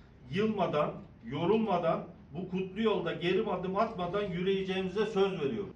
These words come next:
Bölünmüşlüğümüzü, bölünmüşlüğü kaldırmak için elimizi samimiyetle partimizin emektarlarına uzatacağız. Danışma kurullarımızı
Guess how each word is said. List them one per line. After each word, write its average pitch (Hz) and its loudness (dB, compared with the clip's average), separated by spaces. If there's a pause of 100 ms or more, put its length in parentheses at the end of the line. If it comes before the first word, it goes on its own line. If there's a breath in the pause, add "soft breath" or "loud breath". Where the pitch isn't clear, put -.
Bölünmüşlüğümüzü, 214 -4
bölünmüşlüğü 190 -2
kaldırmak 190 2
için 170 -8
elimizi 185 -2 (280 loud breath)
samimiyetle 202 -2 (100)
partimizin 190 0
emektarlarına 185 -2
uzatacağız. 170 -4 (1500)
Danışma 208 2
kurullarımızı 175 0